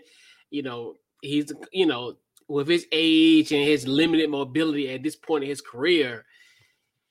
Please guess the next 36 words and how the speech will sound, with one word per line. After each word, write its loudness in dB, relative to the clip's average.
it -2
doesn't 2
bode 2
well. 4
I -2
mean, 4
it's -10
gonna -2
be 2
<laughs> -
one -2
of -14
those -10
situations -2
where, -2
yeah, -6
he -2
gonna, 2
he 0
gonna -4
get -4
the 2
bulk -2
of 4
the -2
carries, 0
but -8
I -2
don't -2
know -2
how, -4
you -2
know, -8
as -20
far -6
as, -12